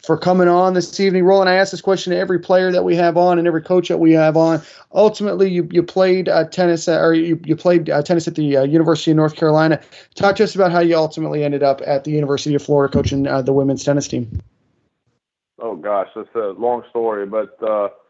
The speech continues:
Speaker 2: honestly, since I, uh, came from Sweden to play college tennis at Carolina, Florida was always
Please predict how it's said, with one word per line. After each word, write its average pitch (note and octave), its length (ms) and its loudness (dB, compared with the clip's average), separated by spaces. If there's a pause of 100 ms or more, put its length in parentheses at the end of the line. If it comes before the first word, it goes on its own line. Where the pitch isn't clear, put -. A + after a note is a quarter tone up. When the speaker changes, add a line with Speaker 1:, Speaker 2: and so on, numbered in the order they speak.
(520)
Speaker 2:
honestly, C3 640 -2
since B2+ 240 -8
I, B2+ 380 -6
uh, A#2 200 -6
came C3 180 -6
from A#2 260 -16
Sweden A2+ 340 -6
to A2 80 -14
play A#2 220 -6
college G2 360 -6
tennis G2 360 -14
at - 160 -16
Carolina, G2 720 -10 (320)
Florida G#2+ 760 -4
was F2+ 480 -10 (480)
always G2 480 -10